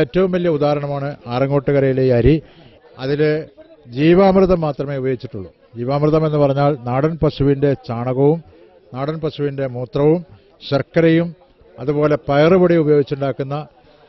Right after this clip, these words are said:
ജീവാമൃതം രണ്ട് പ്രാവശ്യമായിട്ട് കൊടുത്തിരിക്കുകയാണ്.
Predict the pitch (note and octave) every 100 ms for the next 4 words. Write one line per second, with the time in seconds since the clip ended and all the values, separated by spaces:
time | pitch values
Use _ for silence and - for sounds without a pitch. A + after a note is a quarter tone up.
0 | B2 B2 D#3 F3 F3+ D#3+ C#3+ D3 D3 -
1 | _ _ - B2+ D3 F3+ D#3+ D3+ D3 -
2 | C#3+ C#3 C3 C3+ C3 A#2 C3+ C3 B2